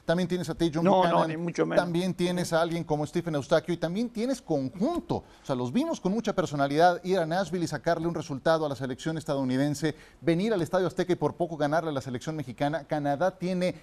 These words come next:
Speaker 1: algo más que una o dos individualidades, tiene buen conjunto. Marruecos creo que jugó bien en Rusia, aunque quedó eliminado,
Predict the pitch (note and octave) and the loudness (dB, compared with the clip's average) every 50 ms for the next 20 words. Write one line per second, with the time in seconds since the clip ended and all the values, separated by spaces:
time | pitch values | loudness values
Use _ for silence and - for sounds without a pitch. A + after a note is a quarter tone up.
0 | - - - - D#3 F3+ G3+ A3 D#3+ F3+ F3 D#3+ D#3+ F3 F#3+ F#3+ F3 - - E3+ | -16 -20 -8 -4 -2 0 0 0 0 0 -2 0 0 0 0 0 -4 -2 -2 -2
1 | D#3+ - G3+ F#3+ G3 G3 F#3+ D#3+ C#3+ B2 F3+ G3 - F3 F#3 E3 C#3+ C#3+ C3+ C3 | -2 0 -2 -2 0 2 2 0 2 0 0 -2 -2 -4 -6 -4 -4 -2 -2 0
2 | B2+ B2+ B2+ C3 C#3 E3+ G3 E3+ - - - D#3 E3 F3 F#3 F#3+ G3+ - A#2+ G#2+ | 0 0 2 4 4 4 4 2 0 -4 -6 -4 -2 -2 -2 -4 -4 -6 -2 0
3 | D3 D#3 E3 F#3 F3 - E3 D3 C3 - E3+ G3 A3+ A#3 A3+ - D3 - - - | 2 2 2 0 -2 -2 0 0 0 2 4 4 4 4 4 4 2 2 2 -4
4 | - - - - C#3 D3+ D#3+ - F3+ A3 A#3+ A#3 - D3 A#2 - - E3+ F3+ F3+ | -14 -20 -12 -4 -2 0 2 2 4 2 2 2 -2 -6 -8 -4 -2 -2 -2 -2
5 | G3 - - - - - D#3 F#3 - F#3 E3+ F#3 G3+ G3+ G3+ F3+ D#3+ E3+ E3 F#3 | -4 -8 -6 -6 -2 0 0 0 0 0 0 0 0 0 0 0 2 4 4 4
6 | F3 - F#3+ F#3 E3+ - D3+ - - C3+ C3+ D#3+ F#3 F#3 F#3 E3+ D#3+ D#3+ E3+ E3+ | 4 2 0 -2 0 0 -2 -2 -2 -2 0 0 -2 -2 -2 -2 -2 0 2 4